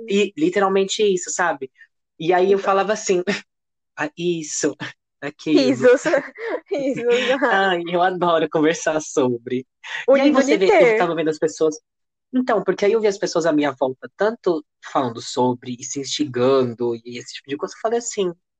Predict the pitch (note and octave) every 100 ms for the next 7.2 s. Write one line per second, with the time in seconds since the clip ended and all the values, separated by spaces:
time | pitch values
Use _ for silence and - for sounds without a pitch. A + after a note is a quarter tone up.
0 | _ _ - - - F#3 A3 - - A#2+
1 | - _ _ B2+ C3 G#3 D#3+ E3+ D4 -
2 | G3+ G3+ G#3 - G#2 _ _ _ _ C3
3 | C#3 C#3 C3 C3 F3+ F3+ - - - B3+
4 | B3+ B3 A#3 A3 G3+ - - A#3 B3 -
5 | G#3+ G#3+ F3 - C3+ A#2 A#2+ G3+ D#3+ C#3+
6 | B2+ - C3+ C#3 G3 F3+ D#3 - B3 A#3
7 | A#3